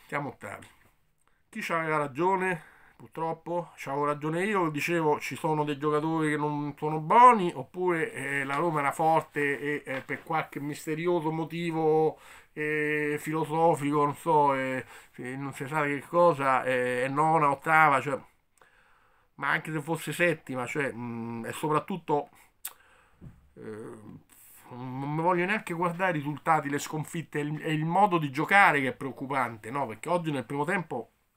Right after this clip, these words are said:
tra l'altro, viene anche annullato il gol del tre a zero al Verona, che ci avrebbe veramente,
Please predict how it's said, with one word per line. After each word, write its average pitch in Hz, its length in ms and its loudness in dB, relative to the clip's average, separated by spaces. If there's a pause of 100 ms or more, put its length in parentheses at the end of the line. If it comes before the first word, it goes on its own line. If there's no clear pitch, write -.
(420)
tra 123 140 -14
l'altro, 160 320 -2
viene 135 180 -8
anche 147 220 -4
annullato 143 340 -4
il 127 80 -6
gol 143 180 -2
del 135 140 -6
tre 143 140 -6
a 139 120 -4
zero 165 280 2
al 113 80 -4
Verona, 104 340 -10
che 92 440 -14
ci - 120 -12
avrebbe 123 260 -8
veramente, 131 680 -6